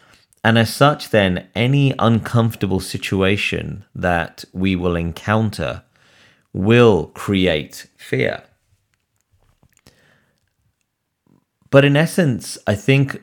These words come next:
what we need to understand is that fear actually is a state of being that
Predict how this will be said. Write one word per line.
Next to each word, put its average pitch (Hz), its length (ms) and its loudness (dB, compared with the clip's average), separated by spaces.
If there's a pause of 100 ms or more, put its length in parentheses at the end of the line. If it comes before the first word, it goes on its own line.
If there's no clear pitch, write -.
(1200)
what 117 260 2
we 117 140 4
need 117 300 4
to 123 140 -2
understand 98 920 -2
is 101 580 0
that 98 640 -2 (580)
fear - 800 -4
actually 113 720 -4
is 95 540 0
a 98 80 -8
state 107 400 -6
of 95 160 -6
being 98 420 0
that 82 400 -4